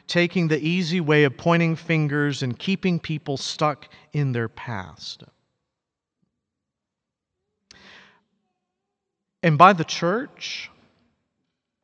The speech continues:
I'm not talking about the parish. I'm not talking about the priest. I'm talking about the bishop. I'm not talking about the pope. I mean you, who are the church in your marriage, in your family,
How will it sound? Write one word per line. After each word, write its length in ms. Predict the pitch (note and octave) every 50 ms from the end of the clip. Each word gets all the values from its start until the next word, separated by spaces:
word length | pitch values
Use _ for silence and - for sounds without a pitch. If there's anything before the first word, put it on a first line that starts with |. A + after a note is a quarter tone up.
| _ _ _ _ _ _ _ _ _ _ -
I'm 120 | C#3 D#3+ F#3
not 120 | A3+ A3+
talking 300 | - F#3+ F#3+ F#3 F#3+ G3
about 220 | F3 E3+ E3 - -
the 40 |
parish. 800 | - - - C#3 A#2+ A2 G#2 B2+ E3+ F#3 - - - - - - _ _ _ _ _ _ _ _ _ _ _ _ -
I'm 60 | B2+
not 160 | D3 E3 D#3+
talking 160 | F#3 F#3+ E3+
about 180 | F3+ G#3 G#3 G3+
the 60 | G3
priest. 500 | - - - - F#3 G3 G#3 G#3+ - -
I'm 100 | F3 D#3
talking 200 | D3 E3+ F3 F3+
about 160 | F3 G#3 G#3+
the 60 | F#3+ E3+
bishop. 360 | F#3 F#3 E3+ - A3 A3 -
I'm 100 | D3+ D3+
not 220 | D#3+ F3 G3+ -
talking 240 | - F#3+ F#3 F3+ F3+
about 220 | F3 F3 F#3 -
the 60 | E3 E3
pope. 340 | - - G#3 D#3+ A#2+ - - - - -
I 120 | - F#3 A3
mean 200 | B3+ B3+ G#3 E3+ E3
you, 600 | E3+ F3+ G#3+ A#3 B3 E3 A2+ E2+ D2 A#1 - - - - _ _ _ _ _ _ _ _ _ _ _ _ _ _ _ _ _ _ - -
who 160 | A3 A3+ F#3+
are 340 | - F#3 F#3 G3+ A3+ A#3 A3+
the 180 | F3 E3+ E3+
church 640 | - - - - B3 A#3 G3+ C3+ A#2+ A#2 - - - - - - - -
in 200 | G#3 G3 F3+ E3+
your 140 | F3 E3+ D#3+
marriage, 760 | D#3+ E3 G#3+ A#3 A#3+ A#3+ G#3 D#3 B2+ A#2 G#2 G2+ G2 - G#2+ G#2+ - - _ _ _ _ _ _ _ _ _ _ _ _ _ _ _ _ _ _ _ - - - -
in 160 | G3 G#3 F#3+
your 120 | F3 F3
family, 760 | D#3+ - - - G#3 G#3+ A3+ A#3 A3 G3+ F3+ E3 C#3+ C3 B2